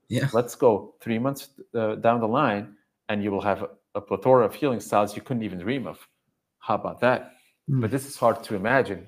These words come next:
Speaker 2: if you don't have this. It's hard to see the problem. It's easier to see the problem in front of you than to imagine the, the, the outcome of development that you've never even attempted in your life.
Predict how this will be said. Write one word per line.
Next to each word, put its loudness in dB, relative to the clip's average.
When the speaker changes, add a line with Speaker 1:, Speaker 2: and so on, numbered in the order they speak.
Speaker 2:
if -16
you -12
don't -10
have -6
this. -20
It's -6
hard 4
to -6
see -6
the -2
problem. -2
It's -4
easier 0
to -16
see -10
the -10
problem -6
in -16
front -2
of -14
you -8
than -4
to -6
imagine -2
the, -6
the, -4
the -10
outcome -4
of -2
development 0
that -6
you've -6
never -4
even -8
attempted -8
in -10
your -10
life. -12